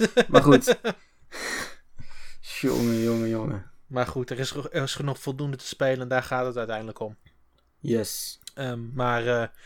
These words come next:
Speaker 2: het was wel een leuk uitstapje terug naar een paar jaar geleden. En ik vond, ehm, Little Furna heb ik nu uit. Ik ben voor het grootste gedeelte nu door World of Goo. Eh, Human Resource Machine heb ik al een recensie over geschreven voor, ehm, Nintendo World Report. En ja, ze,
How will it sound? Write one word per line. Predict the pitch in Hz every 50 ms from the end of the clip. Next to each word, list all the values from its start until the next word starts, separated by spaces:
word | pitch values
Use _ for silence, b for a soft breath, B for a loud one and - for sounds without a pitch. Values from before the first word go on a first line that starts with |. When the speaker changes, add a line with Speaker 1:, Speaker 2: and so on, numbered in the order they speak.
| B B B B B B B
Speaker 2:
het | -
was | 185 170
wel | - 185
een | 175 175
leuk | 170 165 160 156
uitstapje | 160 156 151 - - - 147 135 - - -
terug | - 147 131 131
naar | 135
een | 127 120
paar | - 131 127 123
jaar | 123 123
geleden. | - - 131 127 123 123 123 120 117
En | 117
ik | 117 -
vond, | - - 123 123 120 117 - -
ehm, | 127 120 120 117 117 117 120 - - - - -
Little | - 135 139 143 156 143
Furna | - - 143 139 139
heb | 135 123 -
ik | 123 127
nu | 131 -
uit. | 139 139 143 143 131 -
Ik | 123 -
ben | 127 123 123 117 110 120
voor | 123 - - 123
het | - -
grootste | - 131 135 127 - -
gedeelte | - 123 127 123 120 117 - 123
nu | 123 120 120
door | 117 127 127 123 123
World | 120 123 123 117
of | 120 107 - -
Goo. | - 143 143 143 143 143 143 143 B B B B B B B B B B
Eh, | - 156 127 120
Human | 120 123 127 127 127 123
Resource | 123 117 - 143 135 -
Machine | - 123 - - 131 120
heb | 120 117 -
ik | 120 - -
al | 127 120 117
een | 117
recensie | 110 107 - 131 127 120 127 123
over | 117 113
geschreven | - - - 127 117 113 113 110
voor, | - - 123 117 117 113 113
ehm, | 117 117 113 113 113 110 b b b b b b b b
Nintendo | - 131 123 - - 123 123 120
World | 117 117 123 117 -
Report. | 123 - - 147 151 156 156 151 -
En | - 127 120 117 117 117 B B B B B B B B B
ja, | - 190 233 226 175 139
ze, | 123 - - 147